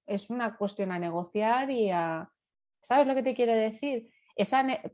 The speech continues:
el problema es eso de, no, como él se ha quedado soltero, entonces tiene que agarrar una buena moza que le cuida a los hijos. Es que el componente de género está ahí y a-, y oprime mucho, ¿no? Por eso lo de dar libertad a que hay que entender que,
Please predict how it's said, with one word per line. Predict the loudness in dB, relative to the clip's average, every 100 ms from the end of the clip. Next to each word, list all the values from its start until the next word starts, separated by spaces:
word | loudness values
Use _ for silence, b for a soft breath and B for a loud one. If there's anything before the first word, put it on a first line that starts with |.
| 0
el | 4
problema | 8 8 8 4
es | 2
eso | 0 2
de, | 4 2
no, | 2 -2
como | -2 0
él | 0 0
se |
ha | -2
quedado | 2 2 4 2
soltero, | 0 2 2 2
entonces | 0 -2 -2 -2
tiene | -2 -2
que | -2
agarrar | 2 2 2 0
una | 2
buena | 2 2 0
moza | -2 2 4
que | 4
le | 4
cuida | 4 4 2
a |
los | 0 -2
hijos. | -6 -6 -6
Es | -4
que | 0 2
el | 2
componente | 2 2 0 4 4
de | 4
género | 4 2 6
está | 6 4 -2
ahí | -2 -2 -2 -2
y | 0 0 2
a-, | 0 -2
y | -4 -4
oprime | -2 -2 -2 0 0
mucho, | 0 0 -2 -6 -8
¿no? | -8 -10 _ _ _ _
Por | 4 4
eso | 2 0 2
lo | 4
de | 6 6
dar | 6 4
libertad | 0 0 -2 0 2
a | 0
que | -2
hay | -6
que | -4
entender | -2 -2 0 0 0
que, | -2 -2 -6